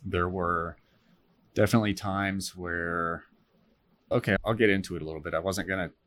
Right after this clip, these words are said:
talk a whole lot about this 'cause I don't wanna give people who may be doing it expectations of what they're gonna find. Vipassana means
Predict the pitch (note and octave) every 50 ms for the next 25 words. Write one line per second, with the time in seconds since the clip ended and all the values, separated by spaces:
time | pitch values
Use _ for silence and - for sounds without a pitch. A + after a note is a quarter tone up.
0 | _ _ - - F#2+ F2+ F2 - - C#2+ - - G2 F#2+ F2+ E2+ E2+ E2+ E2 F2
1 | F2+ E2+ - G2 F2+ - - - G2 E2+ E2+ E2 D2+ F#2+ F2 - F2+ E2+ E2 D#2+
2 | - F#2+ F2 E2+ E2 E2+ - - - - _ - - F#2+ F2+ - - F2 D#2+ D#2+
3 | E2+ E2+ E2+ F2 F2+ F#2 F#2+ G2+ G2 G2+ F#2+ F2+ E2 F2 E2+ F2 F#2+ G2 G2+ A2
4 | A#2 - - - - - _ _ _ _ - - _ - - G2+ - - A2+ G2+
5 | - - - G2 G#2 G#2 - C#3 C3 B2 - A2 G2 F2 F#2 G2+ F#2+ - G2+ G2
6 | F#2 F#2+ F2+ E2+ - - - F2+ F2 F#2+ B2 C3+ C#3 - - - _ _ _ -
7 | _ _ _ _ _ _ _ _ - - - - - - - - - G2+ - A#2+
8 | A#2 A#2 - - B2 A2 G#2 G2+ G2 G2 G2 G2 F#2+ F#2+